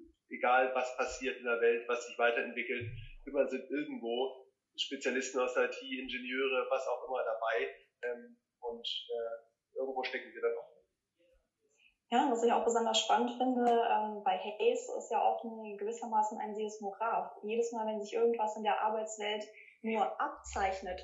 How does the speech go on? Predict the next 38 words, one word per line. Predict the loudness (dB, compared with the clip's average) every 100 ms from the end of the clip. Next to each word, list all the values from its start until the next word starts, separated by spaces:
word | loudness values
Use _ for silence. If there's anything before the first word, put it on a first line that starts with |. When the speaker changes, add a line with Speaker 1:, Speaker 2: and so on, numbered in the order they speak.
| -12
Speaker 2:
zu | -14
verändern, | -2 0 0 2 2 2
ist | -2 -6 -8
Hays | -4 0 0 -2
normalerweise | -4 -2 0 0 0 0
eine | 0 0
der | 2
ersten | 2 0 -2 -8
Firmen, | -4 -2 -2
die | 0
das | -2 -2
merkt | 0 2 2 0 -4
Speaker 1:
Richtig. |
Speaker 2:
und, | -4 -2 -6
äh, | -8 -8
voraussehen | -4 2 2 0 -6 -10 -12
kann. | -14 -14 -20 _ _ _ _ -8
Speaker 1:
Richtig. | -8 -6 -10 -10
Und | 0
wir, | 2 2 0 -2 6
ähm, | 6 6 2 -8 -18 _ 0
denken | 0 2
auch | 2 2
immer | 4 2
wieder | 2 0 0
und | -2
sprechen, | -2 -2 -2 -6 -4
äh, | 0 2 2
auch | 0 -2
mit | -4
Wirtschaftsforschungsinstituten | -4 -2 -2 0 0 0 -4 -8 -10 -12 -6
darüber, | -4 0 2
auch | 2 0
wenn | -6
ich | -6
unsere | -6 -2 0
Daten | 2 0 0
mal | 0 0